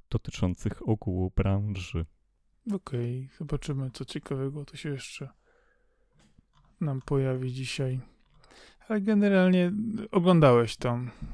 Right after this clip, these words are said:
Speaker 2: e, Gamescomowe otwarcie i pomijając
Speaker 1: No tak, jak jest konferencja, to ja oglądam po prostu.
Speaker 2: Ja wolę generalnie sobie, wiesz, zobaczyć podsumowanie na końcu, bo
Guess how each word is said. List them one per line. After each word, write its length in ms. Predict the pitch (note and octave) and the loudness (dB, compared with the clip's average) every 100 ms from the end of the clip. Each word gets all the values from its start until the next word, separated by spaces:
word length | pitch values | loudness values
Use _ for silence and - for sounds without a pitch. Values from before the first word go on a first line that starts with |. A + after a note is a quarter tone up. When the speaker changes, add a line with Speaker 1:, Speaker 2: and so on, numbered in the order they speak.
| - | -4
Speaker 2:
e, 240 | C#3+ B2 B2 | 0 2 4
Gamescomowe 560 | C3 B2 - B2+ A#2+ | 2 2 -2 -2 0
otwarcie 640 | B2+ A#2 C#3 B2 - C#3+ C#3 - - - - - - - F3+ | -2 2 2 4 2 0 0 -8 -20 -16 -16 -14 -12 -4 0
i 240 | D#3+ E3 - - - - - - | 2 0 -4 -16 -20 -20 -20 -2
pomijając 720 | E3+ E3+ F#3+ G3+ G3 F#3 - | 4 6 8 6 6 4 2
Speaker 1:
No 60 | - | 2
tak, 380 | A3 A#3 F#3 D3 | 2 4 2 2
jak 140 | C3+ | 2
jest 140 | B2+ | 0
konferencja, 800 | - B2 - A#2 A#2 A#2+ - A#2+ | 2 0 2 2 2 2 2 2
to 140 | - B2 | 2 0
ja 120 | A#2 | 0
oglądam 560 | G2+ G2+ G2 F#2+ F2+ E2+ - - - - | -2 -2 -4 -4 -6 -8 -12 -16 -16 -8
po 120 | - | -8
prostu. 480 | - - E3 - - - - - - - - - - | -6 -6 -8 -10 -16 -16 -16 -14 -14 -14 -18 -18 -6
Speaker 2:
Ja 260 | A3 F3+ C#3+ | 0 2 2
wolę 320 | C#3+ C3+ C3 | 2 2 4
generalnie 500 | C3+ C3+ C3 B2 A#2 | 2 2 2 2 0
sobie, 260 | C#3 C3 B2+ B2+ | -4 -4 -4 -4
wiesz, 320 | C3+ C3+ - - | -6 -8 -8 -2
zobaczyć 420 | D3 D3 C#3+ - | 0 2 0 -2
podsumowanie 640 | - C#3+ - D3 C3+ C3 B2+ | -6 -4 -2 -2 0 0 0
na 120 | A#2+ | -2
końcu, 440 | C3 B2 A2+ B2+ | -2 -4 -4 -4
bo 260 | A#2+ A#2 | -4 -8